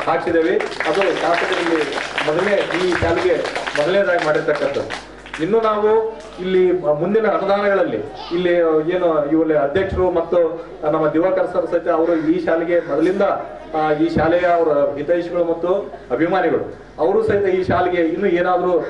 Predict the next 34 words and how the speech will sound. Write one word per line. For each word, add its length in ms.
ಆ, 80
ಅನುದಾನಗಳು 440
ಬೇಕಂದ್ರೆ 420
ಕೇಳ್ರಿ 300
ಅಂತ 140
ಹೇಳಿದರೆ 320
ಅದನ್ನು 280
ಸಹಿತ 240
ನಾವು, 240
ಆ, 280
ಶಾಸಕರ 340
ಮುಖಾಂತರ 480
ಕೊಡ್ಸೋಣ 340
ಅಂತ 160
ಹೇಳಿದ್ದಾರೆ. 340
ಅದಕ್ಕೂ 260
ಸಹಿತ 300
ಶಾಸಕರು 480
ಒಮ್ಮತವನ್ನು 500
ಸೂಚಿಸಿದ್ದಾರೆ. 760
ಇದು 160
ಒಂದೇ 360
building 320
ಇದ್ರ 140
ಸಹಿತ, 380
ಆ, 140
ಸಹಿತ 280
ಇದರಲ್ಲಿ 360
ಎಂಟು 280
ಕೊಠಡಿಗಳದು, 600
ಚಿಕ್ಕ 160
ಚಿಕ್ಕ 160
ಎಂಟು 240
ಕೊಠಡಿಗಳದು. 800